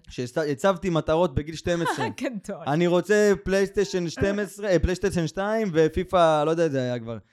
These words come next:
Speaker 1: נראה היה פרו, זה לא היה פיפא, זה היה פרו אלפיים ושמונה.
Speaker 2: <laughs>
Speaker 1: משהו כזה. מבינה? זה כאילו, זה המטרות שלי.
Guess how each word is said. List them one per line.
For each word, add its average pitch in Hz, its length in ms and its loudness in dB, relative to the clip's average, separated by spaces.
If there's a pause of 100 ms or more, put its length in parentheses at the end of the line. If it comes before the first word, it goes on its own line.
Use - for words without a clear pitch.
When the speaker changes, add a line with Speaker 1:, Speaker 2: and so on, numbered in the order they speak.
(240)
Speaker 1:
נראה 135 160 2
היה 170 180 6
פרו, 165 320 4
זה 127 120 0
לא 147 60 0
היה 156 100 2
פיפא, 127 200 -8
זה 123 80 -2
היה 143 80 2
פרו 160 160 2
אלפיים 147 240 0
ושמונה. 135 340 -8 (280)
Speaker 2:
<laughs> 233 240 -14
Speaker 1:
משהו 143 220 -4
כזה. 135 300 -2 (480)
מבינה? 151 320 0
זה 139 100 -6
כאילו, 165 220 -2
זה 180 140 2
המטרות 196 500 2
שלי. 131 160 -6